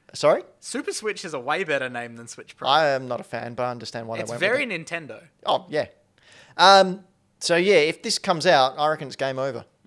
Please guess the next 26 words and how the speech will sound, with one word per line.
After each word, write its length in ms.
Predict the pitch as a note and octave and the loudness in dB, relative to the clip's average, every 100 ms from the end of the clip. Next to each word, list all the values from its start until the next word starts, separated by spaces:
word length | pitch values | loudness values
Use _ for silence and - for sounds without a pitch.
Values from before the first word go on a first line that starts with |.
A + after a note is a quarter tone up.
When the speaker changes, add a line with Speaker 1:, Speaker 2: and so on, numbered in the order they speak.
| A#2 | -12
Speaker 1:
I, 280 | B2+ B2+ C3 | -8 -4 -4
I 20 | |
Speaker 2:
Mm. 60 | A#2+ | -4
Speaker 1:
think 200 | C3+ C3 | -8 -4
I've 220 | B2+ - | -4 -2
got 160 | B2+ A#2 | -4 -4
it. 100 | - - | -8 -10
And 240 | A#2+ B2 A#2+ | -6 -6 -8
Speaker 2:
Yeah. 60 | - | -4
Speaker 1:
plus, 220 | D3+ - | -2 -2
I, 120 | C3+ - | -4 -4
I 100 | B2 | -6
needed 320 | B2 A#2 A2+ | -6 -12 -10
to 80 | A2 | -8
have 160 | A2 | -8
it 140 | A2+ - | -12 -16
because 260 | G#2 A2 | -18 -18
it's 140 | - - | -18 -14
Zelda. 260 | - - - | -14 -14 -16
<laughs> 80 | - | -18
Speaker 2:
That's 160 | A2+ - | -18 -18
a 40 | |
big 240 | B2 A2 G2+ | -16 -18 -18
risk, 320 | G2 - _ _ | -20 -20 _ _
but 120 | B2 | -16
it's, 140 | B2 | -14